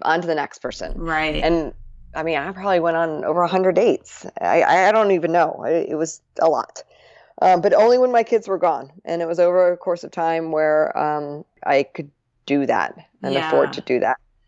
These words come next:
Speaker 1: I, I think everyone has their own way and own timeline of, of when to do it. I've had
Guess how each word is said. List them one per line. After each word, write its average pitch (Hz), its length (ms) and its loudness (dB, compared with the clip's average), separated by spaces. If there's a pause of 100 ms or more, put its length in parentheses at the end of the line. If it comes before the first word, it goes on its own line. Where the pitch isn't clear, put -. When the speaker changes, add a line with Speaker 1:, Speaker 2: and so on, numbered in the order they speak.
Speaker 1:
I, 127 160 0
I - 100 0
think 226 120 4
everyone 220 240 4
has 202 160 -2
their 180 160 -2
own 180 160 -2
way 170 300 4
and 175 80 -4
own 165 160 -4
timeline 170 640 -4
of, 139 120 -8
of 147 160 -6
when 151 160 -2
to 151 60 0
do 151 180 4
it. 190 60 6
I've 175 140 4
had 160 180 0